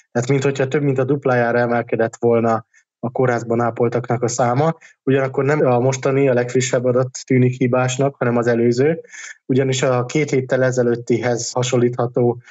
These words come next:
leginkább a mostani adat, ahhoz képest tizenhét százalékos csökkenés látható.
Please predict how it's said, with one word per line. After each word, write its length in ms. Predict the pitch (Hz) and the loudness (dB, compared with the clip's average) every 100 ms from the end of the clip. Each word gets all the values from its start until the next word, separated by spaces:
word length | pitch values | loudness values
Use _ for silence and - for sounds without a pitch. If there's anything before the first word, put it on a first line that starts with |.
| - - | -20 -2
leginkább 480 | 123 123 123 120 | 0 0 0 0
a 40 | 117 | 2
mostani 440 | 127 123 117 117 | 0 0 -2 0
adat, 260 | 127 156 160 | 2 0 0
ahhoz 300 | 156 131 127 | 0 0 -2
képest 360 | - 120 117 | -4 -2 -4
tizenhét 480 | - 117 110 104 110 | -2 0 0 0 -4
százalékos 520 | - 107 104 101 107 | -2 -4 -2 -4 -6
csökkenés 480 | - 104 - 98 98 | -6 -8 -6 -8 -4
látható. 640 | 113 101 - 113 135 165 | -4 -4 -4 -2 0 -2